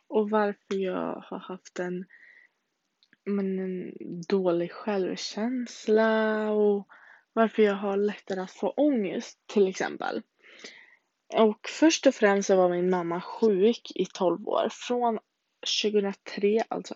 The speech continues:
ett år innan jag föddes, till tjugohundrafemton när jag var elva år. Eh, för mig var det väldigt svårt att förstå hennes symptom, speciellt när jag var liten. Ehm, till exempel så kunde hon börja gråta utan anledning, och när hon förklarade det för mig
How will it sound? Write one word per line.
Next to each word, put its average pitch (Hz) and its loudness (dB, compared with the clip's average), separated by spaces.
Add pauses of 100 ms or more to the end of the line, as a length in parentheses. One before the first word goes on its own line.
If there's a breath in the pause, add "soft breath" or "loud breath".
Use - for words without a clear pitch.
(100)
ett - 0
år 208 4
innan 190 0
jag 180 -8
föddes, 190 -4 (460 loud breath)
till 196 2
tjugohundrafemton 185 -4
när 185 -4
jag 180 -4
var - -4
elva 185 0
år. - 2 (840 soft breath)
Eh, 196 4
för 226 2
mig 262 8
var 226 8
det 202 6
väldigt 185 4
svårt 277 2
att - -4
förstå 185 -2
hennes 175 -4
symptom, 185 -2
speciellt - 4
när 190 0
jag 180 0
var 180 2
liten. 190 2 (1000 loud breath)
Ehm, 185 -10
till 233 6
exempel 226 6
så 190 -2
kunde 190 0
hon 180 4
börja 180 4
gråta 190 6
utan 170 2
anledning, 185 2
och 202 -2
när 196 -6
hon 220 -12
förklarade 240 0
det 185 -2
för 202 -4
mig 208 -4